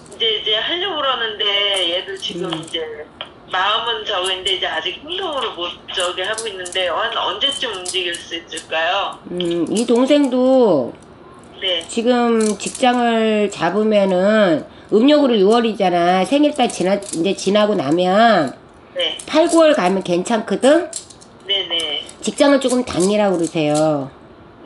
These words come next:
Speaker 1: 네, 네, 네.
Speaker 2: 응, 당이고,
Speaker 1: 네.
Speaker 2: <clears throat> 내가 봤을 때는 이 동생, 언니,
Speaker 1: 네.
Speaker 2: <clears throat> 뭐, 나한테 하라는 건 아니고,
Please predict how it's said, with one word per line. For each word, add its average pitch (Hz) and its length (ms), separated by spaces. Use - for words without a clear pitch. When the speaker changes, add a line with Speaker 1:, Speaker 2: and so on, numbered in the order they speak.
Speaker 1:
네, 196 240
네, 165 320
네. 180 360
Speaker 2:
응, 165 100
당이고, 220 840
Speaker 1:
네. 220 720
Speaker 2:
<clears throat> - 20
내가 202 200
봤을 202 260
때는 208 180
이 180 160
동생, 185 640
언니, 208 220
Speaker 1:
네. 220 260
Speaker 2:
<clears throat> 185 160
뭐, 156 180
나한테 196 420
하라는 262 400
건 240 140
아니고, 165 800